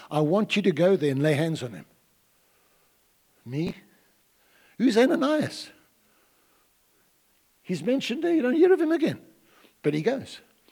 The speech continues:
He's obedient. And he goes to Straight Street. <laughs> And it says in cha-, in chapter nine, verse seventeen, if you can put it up for me, "Then Ananias went to the house, entered it. Placing his hands on Saul, he said, 'Brother Saul,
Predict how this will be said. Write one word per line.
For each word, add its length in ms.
He's 200
obedient. 640
And 120
he 60
goes 280
to 100
Straight 340
Street. 400
<laughs> 100
And 140
it 80
says 280
in 100
cha-, 160
in 220
chapter 320
nine, 240
verse 140
seventeen, 500
if 120
you 80
can 140
put 140
it 100
up 100
for 120
me, 140
"Then 180
Ananias 520
went 180
to 80
the 100
house, 280
entered 300
it. 160
Placing 360
his 140
hands 320
on 120
Saul, 260
he 100
said, 180
'Brother 300
Saul, 340